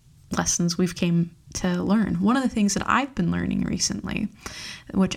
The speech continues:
has a huge huge part to do with identity. Sorry, I just <laughs> hit the table <laughs> 'cause I got so excited.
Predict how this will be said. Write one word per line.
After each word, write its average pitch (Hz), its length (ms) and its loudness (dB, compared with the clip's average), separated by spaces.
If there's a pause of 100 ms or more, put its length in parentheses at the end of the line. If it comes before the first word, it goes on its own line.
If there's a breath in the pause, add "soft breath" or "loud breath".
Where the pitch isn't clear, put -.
has 185 420 0
a 202 60 0
huge 220 880 2 (680)
huge 247 800 4
part 196 280 2
to 196 120 4
do 175 360 2
with 180 180 0
identity. 170 720 0
Sorry, - 240 -10
I - 60 -4
just - 240 -4
<laughs> - 320 -6
hit 254 120 -2
the - 80 -6
table - 440 -8
<laughs> 285 840 -2
'cause - 120 -6
I - 60 0
got - 180 2
so - 240 -2
excited. 202 640 0